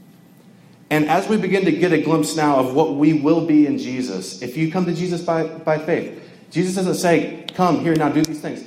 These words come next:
He just says, "Come, you can't do it. Just rest in me." If you will just come rest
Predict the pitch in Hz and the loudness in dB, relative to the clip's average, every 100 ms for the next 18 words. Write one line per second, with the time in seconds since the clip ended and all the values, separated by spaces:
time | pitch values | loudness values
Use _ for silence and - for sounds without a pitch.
0 | - - 160 165 170 143 - 208 190 - | -18 -4 -2 0 -2 -4 -4 -4 -2 -2
1 | 156 220 - 269 220 320 302 - - - | 0 0 0 -2 0 2 2 2 -4 -10
2 | - - 185 185 160 160 233 - - 220 | -14 -2 -2 0 0 2 0 -2 -2 0
3 | 220 - - 92 - - - - - - | 0 0 -2 -4 -10 -14 -20 -20 -18 -8
4 | 160 214 240 208 208 208 180 139 131 170 | -4 0 2 2 2 0 0 2 4 2
5 | 180 - - - | 2 -6 -12 -16